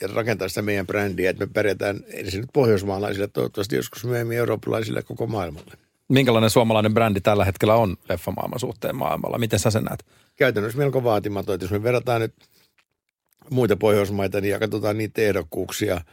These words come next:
Speaker 1: on ne sitten Oscareita, on ne sitten tota niin, Cannesin menestyksiä tai mitä tahansa muita, niin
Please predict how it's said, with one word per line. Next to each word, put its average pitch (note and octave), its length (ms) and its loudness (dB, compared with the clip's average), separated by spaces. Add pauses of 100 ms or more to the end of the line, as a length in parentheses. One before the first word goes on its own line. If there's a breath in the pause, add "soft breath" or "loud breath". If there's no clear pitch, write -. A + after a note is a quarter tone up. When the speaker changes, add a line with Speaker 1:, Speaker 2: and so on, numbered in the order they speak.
(500 soft breath)
Speaker 1:
on F#2+ 100 -2
ne G#2 80 2
sitten D3+ 200 0
Oscareita, A2 640 2 (600 soft breath)
on G#2 140 -2
ne G2+ 100 -4
sitten F#2+ 320 -6
tota F#2 200 -4
niin, F#2 260 -4 (800)
Cannesin G#2 380 4
menestyksiä G#2 680 -2
tai G2 180 -2
mitä G#2 220 0
tahansa F#2+ 300 -2
muita, F#2+ 340 -2
niin F#2+ 280 -6